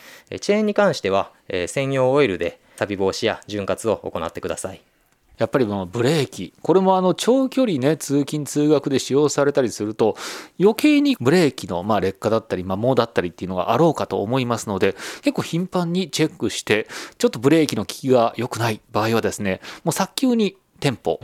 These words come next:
Speaker 2: で整備を受けるようにしてくださいね。あとチェーンもですね、潤滑油などを定期的に、まあ、塗布してですね、えー、これも錆止め、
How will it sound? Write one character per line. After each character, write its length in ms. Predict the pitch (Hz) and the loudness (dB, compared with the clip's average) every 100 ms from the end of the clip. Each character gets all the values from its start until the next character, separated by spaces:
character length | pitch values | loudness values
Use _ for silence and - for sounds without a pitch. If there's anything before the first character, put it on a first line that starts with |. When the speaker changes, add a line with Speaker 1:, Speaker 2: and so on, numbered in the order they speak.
| - | -2
Speaker 2:
で 160 | 185 - | 0 0
整 220 | - 165 | 0 2
備 160 | 151 95 | 2 0
を 60 | - | -2
受 80 | - | -2
け 100 | 135 | 0
る 80 | |
よ 120 | 101 90 | 0 -2
う 40 | |
に 80 | 90 | -6
し 80 | - | -6
て 100 | 107 | -2
く 80 | |
だ 80 | 110 | -2
さ 140 | 101 107 | 0 -2
い 80 | |
ね。 180 | 90 117 - - - - - | 0 -2 -4 -20 -16 -16 -2
あ 100 | 233 | 0
と 100 | 214 | 0
チ 160 | - 202 | -2 -2
ェ 120 | 226 | -2
ー 40 | |
ン 60 | 214 | -2
も 100 | 220 | -2
で 80 | 135 | -2
す 80 | 127 | -2
ね、 140 | 104 | -4
潤 260 | 101 139 135 | -4 -6 -6
滑 140 | 147 - | -6 -2
油 180 | 143 107 | 0 0
な 140 | 117 | 0
ど 140 | 113 113 | 2 2
を 80 | |
定 260 | - 120 127 | 2 0 0
期 140 | - | -2
的 260 | - 123 151 | -8 -8 -4
に、 160 | 170 - - | -4 -4 -2
ま 120 | - | -2
あ、 20 | 160 | 0
塗 120 | 156 | -2
布 140 | 117 | -2
し 140 | 101 - | -4 -2
て 100 | 92 | 0
で 80 | |
す 140 | 85 101 | 0 -2
ね、 160 | 90 - - - - | -6 -6 -16 -10 -8
え 80 | |
ー、 20 | 87 | -4
こ 100 | 95 | -4
れ 60 | |
も 60 | 92 | -4
錆 300 | - 98 113 | -4 -2 0
止 100 | 107 | 0
め、 300 | 101 98 | 0 -2